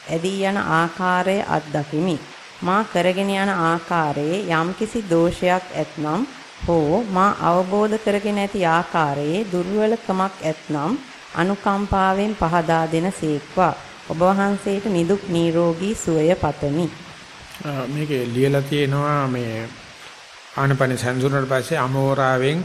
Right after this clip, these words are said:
Speaker 2: ආනාපානට යන එක උචිත නෑයි කියලා. ඒක මාත් එහෙමම අනුමත කරනවා. ඒ වගේම විවේක වුණාට පස්සේ පුළුවන් තරම් යන්න දෙන්න. එතකොට Tamanට සැකයක්,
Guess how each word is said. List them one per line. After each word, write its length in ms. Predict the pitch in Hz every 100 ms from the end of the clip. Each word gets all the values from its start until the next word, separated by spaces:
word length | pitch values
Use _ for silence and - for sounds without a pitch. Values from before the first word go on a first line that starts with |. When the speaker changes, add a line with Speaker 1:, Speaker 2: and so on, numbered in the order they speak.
| - -
Speaker 2:
ආනාපානට 600 | 127 135 127 127 127 123
යන 180 | 123 120
එක 180 | 120 156 147 131 -
උචිත 340 | 135 135 139 135
නෑයි 320 | 120 123 117
කියලා. 280 | 113 117 139
ඒක 140 | 120 113
මාත් 320 | 117 123 127
එහෙමම 380 | 127 113 127 139
අනුමත 400 | 123 117 123 113
කරනවා. 500 | 110 107 101 101 127 202 - - - - -
ඒ 120 | 139
වගේම 420 | 131 127 131 131 131 120 107 - - - - - - - - - - 113
විවේක 360 | 131 151 156
වුණාට 300 | 156 143 127
පස්සේ 320 | 113 117 147
පුළුවන් 400 | 139 127 127 127
තරම් 240 | 123 131 156 - - 123
යන්න 220 | 123 135
දෙන්න. 320 | 127 113 107 113 208 - - - -
එතකොට 420 | - 147 160 165
Tamanට 460 | 160 139 147 143 143 160 143 123
සැකයක්, 600 | - - 131 147 147 180